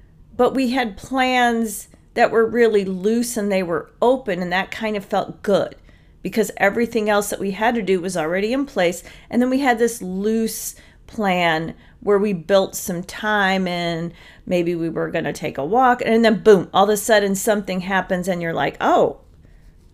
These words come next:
okay, well, I guess we're doing this." How do you respond in those situations? So,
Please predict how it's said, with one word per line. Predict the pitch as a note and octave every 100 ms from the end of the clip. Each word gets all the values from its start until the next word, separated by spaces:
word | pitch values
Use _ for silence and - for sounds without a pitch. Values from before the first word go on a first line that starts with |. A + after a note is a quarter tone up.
| -
okay, | - G3+ A3+ D4+ C#4+ C#3+
well, | G3 F#3+ A3 -
I | F3+
guess | F#3+ F#3+
we're | G3+
doing | F#3+ F3+ F3+
this." | D#3 D3 -
How | - - B3+ B3
do | C4 A#3
you | A3
respond | G#3 G3+ - F3+ F3+ E3+
in | - F3 E3+
those | F3+ E3 D#3+ D#3 - - - - - - -
situations? | - F3+ - - B2+ C#3 - - - -
So, | - F3 E3+